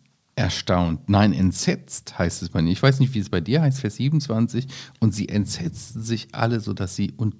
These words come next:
sich untereinander befragten und sagten: ‚Was ist dies?‘ Eine neue Lehre mit Vollmacht. Und den unreinen Geistern gebietet er und sie gehorchen ihm.“ Warum waren die Menschen so entsetzt über das, was sie an diesem Mann gesehen haben?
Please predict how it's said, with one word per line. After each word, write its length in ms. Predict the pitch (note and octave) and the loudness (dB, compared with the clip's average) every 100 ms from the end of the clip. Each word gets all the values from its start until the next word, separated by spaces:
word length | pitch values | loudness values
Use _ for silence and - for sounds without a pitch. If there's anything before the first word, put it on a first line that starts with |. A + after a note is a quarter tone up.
| - | -6
sich 220 | A2+ - | -6 2
untereinander 520 | C3+ D3+ A#2+ G#2+ G2+ | 2 4 2 2 0
befragten 500 | - - G#2 G2 - | -2 -6 -6 -6 -4
und 80 | F2+ | -6
sagten: 360 | - F#2+ - - - - - _ - | -4 -8 -8 -18 -20 -20 -20 _ -6
‚Was 340 | A2 C3 - - | 0 0 0 -2
ist 360 | C3+ C3 - | 0 0 -4
dies?‘ 480 | - F3+ - - - _ _ _ _ _ _ _ _ _ _ _ _ _ - | -4 -2 -2 -6 -12 _ _ _ _ _ _ _ _ _ _ _ _ _ 2
Eine 200 | G#2+ F#2+ | 4 6
neue 280 | F2+ A2+ C3 | 6 6 6
Lehre 260 | G2+ G2+ | 4 0
mit 160 | F#2+ F2 | 0 -2
Vollmacht. 640 | - G#2 A#2 C3 C3+ - | -4 -4 -2 -2 -4 -6
Und 100 | - | 0
den 160 | G#2+ D2+ | 2 4
unreinen 400 | B2+ A#2+ G2+ G2 | 4 4 2 -2
Geistern 400 | F#2+ A#2+ C3 G2 | -2 -2 -2 -2
gebietet 360 | F#2 A#2+ B2 - | -2 -4 -4 -4
er 100 | F2+ | -4
und 120 | F2 | -4
sie 80 | - | -4
gehorchen 500 | F#2 - - - - | -8 -6 -8 -4 -2
ihm.“ 320 | - - E3+ - _ _ _ _ - - _ _ _ _ _ - | -2 -2 -4 -8 _ _ _ _ -20 -20 _ _ _ _ _ -6
Warum 240 | - A#3 | 4 6
waren 140 | G3+ A2+ | 6 6
die 80 | F#2+ | 6
Menschen 340 | F#2+ F#2 G2+ | 4 2 -2
so 120 | F2+ | -2
entsetzt 580 | - F#2 - F#2 F2 - | -4 -4 -6 -6 -4 -6
über 160 | F2 E2 | -6 -6
das, 260 | E2+ - | -6 -6
was 340 | E2+ - - - | -6 -6 -8 -4
sie 80 | |
an 80 | F2 | -2
diesem 240 | E2+ D#2+ E2 | -2 -2 -4
Mann 240 | D#2+ D#2 | -2 -4
gesehen 560 | - - D#2+ D#2 D#2+ G2+ | -6 -10 -8 -8 -10 -14
haben? 200 | G#2 | -16